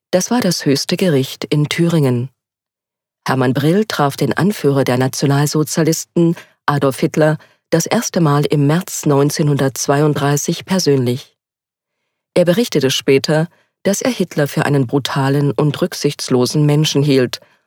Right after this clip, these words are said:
und gegen seine Politik ankämpfen wollte.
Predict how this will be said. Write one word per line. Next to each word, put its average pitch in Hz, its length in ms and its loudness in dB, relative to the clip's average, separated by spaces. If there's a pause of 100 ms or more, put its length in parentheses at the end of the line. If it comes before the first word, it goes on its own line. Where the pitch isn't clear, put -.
(180)
und 196 260 0
gegen 147 200 2
seine 135 240 2
Politik 139 600 -2
ankämpfen 139 580 0
wollte. 127 420 -2